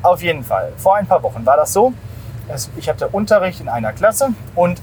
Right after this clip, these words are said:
eine Schülerin hatte Geburtstag. So, und diesen Geburtstag meinte sie mit allen, äh, feiern und begehen zu wollen, indem sie was gebacken hat, nämlich Muffins, so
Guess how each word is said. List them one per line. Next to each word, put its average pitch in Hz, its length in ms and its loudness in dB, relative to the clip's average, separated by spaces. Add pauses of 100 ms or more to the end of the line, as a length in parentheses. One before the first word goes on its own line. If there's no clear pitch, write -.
eine 156 280 0
Schülerin 160 560 0
hatte 151 260 0
Geburtstag. 175 1080 0 (240)
So, 123 320 2 (500)
und 156 500 0 (300)
diesen 170 220 -4
Geburtstag 180 560 2 (260)
meinte 151 300 0
sie 131 160 -6
mit 113 220 -4
allen, 110 600 -2
äh, 101 960 -8
feiern 147 320 4
und 123 160 -6
begehen 147 320 -8
zu 143 280 -8 (260)
wollen, 180 280 4
indem 143 320 -8
sie 127 160 -8
was 120 140 -2
gebacken 190 380 -2
hat, 190 200 0 (280)
nämlich 139 280 -4
Muffins, - 380 -2 (160)
so - 160 -8